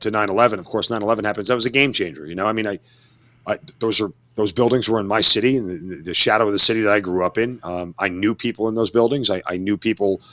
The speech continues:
uh, who, who were on the ground at, at Ground Zero. You know, I mean, it just, I had so many connections to it, uh, on that day, and, and that changed the game for me.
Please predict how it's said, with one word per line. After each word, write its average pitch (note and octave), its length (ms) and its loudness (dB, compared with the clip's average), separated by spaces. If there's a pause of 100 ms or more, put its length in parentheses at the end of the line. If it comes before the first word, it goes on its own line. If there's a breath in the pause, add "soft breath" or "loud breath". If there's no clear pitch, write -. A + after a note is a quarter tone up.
(240 loud breath)
uh, F#2+ 320 0 (140)
who, G#2 260 -2
who G2+ 320 -4 (400)
were G2 160 -2
on A2 140 4
the G2+ 40 -2
ground G#2 400 4
at, A2+ 140 0
at G2+ 180 -2 (360)
Ground G2+ 260 4
Zero. A#2+ 400 6
You G2+ 100 -4
know, G#2 120 0
I A2 40 2
mean, A2+ 120 -2
it G#2 80 -4
just, G#2+ 320 2 (120)
I G#2 100 0
had G2+ 120 2
so - 160 6
many A2 160 0
connections G#2+ 640 2
to F#2 180 2
it, F2+ 160 -4 (400 soft breath)
uh, G2 260 2
on A2 200 2
that G2 200 0
day, A2+ 360 6
and, F#2+ 180 -10
and G2+ 140 -6
that G#2 100 0
changed A#2 340 4
the G2+ 60 -2
game A2+ 300 2
for - 120 -6
me. G#2+ 440 2